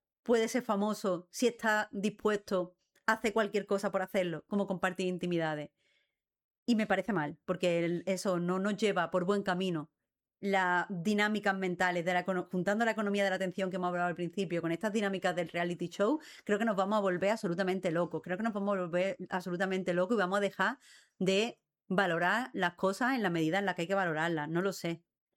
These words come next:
Dice Mar Black, "Yo estoy de acuerdo contigo. En muchos casos, creador de contenido es eufemismo de alguien que, que vive de ser famoso. El problema es que bajo esa etiqueta se meta peña,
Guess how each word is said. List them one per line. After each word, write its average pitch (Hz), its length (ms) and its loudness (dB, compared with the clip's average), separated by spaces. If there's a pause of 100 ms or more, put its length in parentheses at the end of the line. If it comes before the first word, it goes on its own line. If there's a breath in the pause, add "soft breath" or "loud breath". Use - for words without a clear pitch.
(220)
Dice 226 220 2
Mar 226 180 0
Black, 165 260 0
"Yo 202 80 4
estoy 311 120 0
de 302 60 4
acuerdo 254 280 2
contigo. 185 540 0
En 190 120 2
muchos 240 220 0
casos, 277 220 -2
creador 202 280 2
de 240 100 0
contenido 233 400 2
es 247 40 2
eufemismo 220 440 2
de 202 60 4
alguien 220 220 0
que, 180 300 0 (360 loud breath)
que 202 100 4
vive 214 200 4
de 220 100 2
ser 202 180 0
famoso. 180 400 0
El 170 80 -2
problema 190 240 2
es 277 60 -4
que 294 80 2
bajo 208 200 0
esa 202 160 0
etiqueta 226 360 -2
se 214 120 -2
meta 233 220 0
peña, 240 420 0